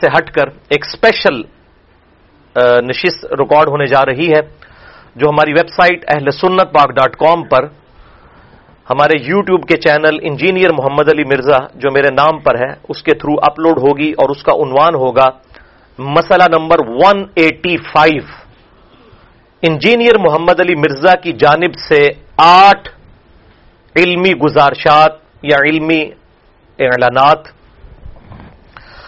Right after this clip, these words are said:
اور یہ آٹھ کا عدد میں نے لیا ہے صحیح مسلم کی اس حدیث سے، انٹرنیشنل نمبر کے مطابق صحیح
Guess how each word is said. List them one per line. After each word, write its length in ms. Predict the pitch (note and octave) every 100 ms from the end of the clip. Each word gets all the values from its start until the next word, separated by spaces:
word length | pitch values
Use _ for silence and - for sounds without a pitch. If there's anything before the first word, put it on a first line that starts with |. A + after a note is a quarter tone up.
| - - - - -
اور 160 | - E3+
یہ 100 | F#3+ F#3+ A3
آٹھ 160 | A#3
کا 140 | - G3
عدد 180 | G3 F3
میں 120 | F#3
نے 160 | F#3 F3+
لیا 120 | G3+
ہے 160 | E3+ E3 C#3+ -
صحیح 200 | E3+ E3
مسلم 300 | G#3+ A3 A3
کی 100 | G3+
اس 200 | F#3+ -
حدیث 240 | C#3 F3 G3+ -
سے، 100 | C3 - -
انٹرنیشنل 440 | C#3+ D3+ E3 - F3+
نمبر 100 | D#3+
کے 160 | D3 C#3+
مطابق 420 | B2 B2+ C3 D3 - - _ _ - -
صحیح 180 | D3